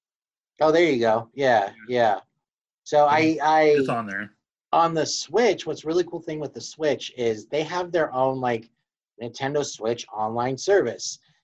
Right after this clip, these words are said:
Speaker 1: Now, you don't need that to play games online. That's a whole separate service.
Speaker 2: Yeah.
Speaker 1: But it's, like, twenty bucks a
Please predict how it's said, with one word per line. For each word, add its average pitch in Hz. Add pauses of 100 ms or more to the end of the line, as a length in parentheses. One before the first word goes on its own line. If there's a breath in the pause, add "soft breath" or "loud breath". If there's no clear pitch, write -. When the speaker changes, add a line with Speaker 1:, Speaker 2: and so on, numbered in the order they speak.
(160)
Speaker 1:
Now, 139
you 139
don't 196
need 135
that 120
to 117 (140)
play 127
games 110
online. 107 (120)
That's 117
a 117
whole 139
separate -
service. - (480)
Speaker 2:
Yeah. 123
Speaker 1:
But 160
it's, -
like, 135 (480)
twenty 196
bucks 151
a 139